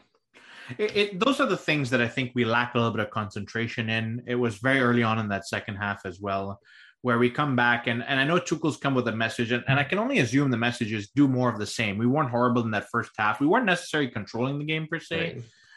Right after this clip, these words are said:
Speaker 1: but we were good. And it's one of those things where we come back and I think either we lose focus or someone's not paying attention for a split second. And those are the things that not, I don't wanna criticize this game too heavily, but those are the things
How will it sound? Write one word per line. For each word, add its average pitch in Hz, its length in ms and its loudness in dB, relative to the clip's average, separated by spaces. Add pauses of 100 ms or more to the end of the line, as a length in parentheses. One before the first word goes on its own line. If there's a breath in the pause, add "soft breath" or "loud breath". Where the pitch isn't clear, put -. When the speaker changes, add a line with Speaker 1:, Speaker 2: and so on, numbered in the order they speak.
(120)
Speaker 1:
but 135 100 4
we 147 80 8
were 156 180 4
good. 143 340 6
And 127 200 -2
it's 135 140 -4
one 185 80 0
of 185 100 0
those 160 200 -2
things 143 200 -4
where 127 100 2
we 120 80 4
come 127 240 -2
back 117 240 0
and 120 80 -2
I 117 40 -2
think 117 260 -4
either 110 220 -4
we 98 140 -4
lose 90 220 -6
focus 151 640 0
or 110 540 0 (300 loud breath)
someone's 123 340 0
not 110 180 -2
paying 117 160 0
attention 120 420 -4
for 110 140 -4
a 104 60 -2
split - 320 -8
second. 139 320 -4
And 147 160 -2
those 196 180 2
are 196 40 -4
the 165 100 -2
things 143 420 -4
that 120 280 0 (680)
not, 208 400 0
I 170 60 2
don't 214 100 2
wanna 208 140 4
criticize 156 560 0
this 135 180 2
game 147 300 -4
too 156 160 0
heavily, 143 340 0
but 131 220 -2
those 165 160 2
are 170 40 0
the 135 140 -2
things 131 400 -6